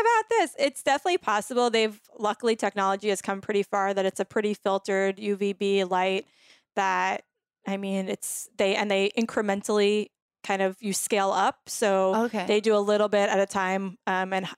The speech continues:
Speaker 1: and increase the, I guess, dosage or
Speaker 2: Yeah.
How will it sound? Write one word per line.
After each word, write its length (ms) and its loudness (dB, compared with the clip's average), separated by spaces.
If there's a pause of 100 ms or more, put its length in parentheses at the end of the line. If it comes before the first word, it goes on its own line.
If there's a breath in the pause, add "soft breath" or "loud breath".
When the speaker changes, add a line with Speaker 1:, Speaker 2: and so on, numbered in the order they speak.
Speaker 1:
and 240 -2
increase 360 -2
the, 440 2 (320)
I 20 -16
guess, 280 -6
dosage 440 -6
or 260 -6 (100)
Speaker 2:
Yeah. 280 -2